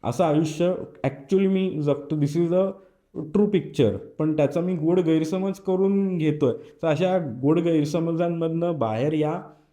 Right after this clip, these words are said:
इन्व्हेस्टमेंट्सना तुमच्या प्रोफेशनली मॅनेज करण्याचा हा काळ आहे.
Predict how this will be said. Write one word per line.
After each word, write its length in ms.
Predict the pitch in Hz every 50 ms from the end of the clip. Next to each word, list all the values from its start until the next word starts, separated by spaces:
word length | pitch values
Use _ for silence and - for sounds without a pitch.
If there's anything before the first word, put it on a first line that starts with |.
| _ _ _
इन्व्हेस्टमेंट्सना 1080 | - 143 127 127 127 139 147 151 147 - 156 156 156 156 151 156 - 160 156 156 170 175
तुमच्या 680 | 170 - 151 143 143 139 135 135 156 151 156 160 170 165 - - - _ _ _
प्रोफेशनली 1000 | - 165 165 160 151 - - - 226 220 220 - - - 220 220 220 220 226 233 226
मॅनेज 520 | 214 202 185 175 170 180 180 185 185 -
करण्याचा 600 | - - 180 170 165 165 170 170 170 170 - 185
हा 240 | 180 180 170 160 160
काळ 360 | 165 - - 151 143 147 156
आहे. 200 | 156 151 160 170